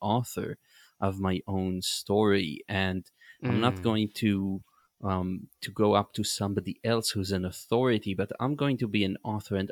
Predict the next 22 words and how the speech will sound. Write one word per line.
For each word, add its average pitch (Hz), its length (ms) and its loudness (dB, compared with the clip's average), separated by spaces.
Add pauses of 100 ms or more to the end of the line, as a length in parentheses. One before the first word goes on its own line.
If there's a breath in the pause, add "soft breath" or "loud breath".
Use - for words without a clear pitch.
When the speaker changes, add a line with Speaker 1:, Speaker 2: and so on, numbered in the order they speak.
Speaker 1:
also 196 420 2
my 120 340 0
own 135 260 2
authority, 101 720 0
which 101 200 -6
is 98 120 -6
something 110 340 -2
that's - 320 -2
really 110 540 4
interesting - 720 -2
to - 140 -6
me 90 180 -4
because 95 520 0
Speaker 2:
Ooh, 69 60 -12
yeah. 69 300 -12 (480)
Speaker 1:
how 196 540 2 (280)
do 147 180 6
you 165 220 2
know, 117 760 4 (180)
how 190 300 4
do 220 140 0
you 190 400 2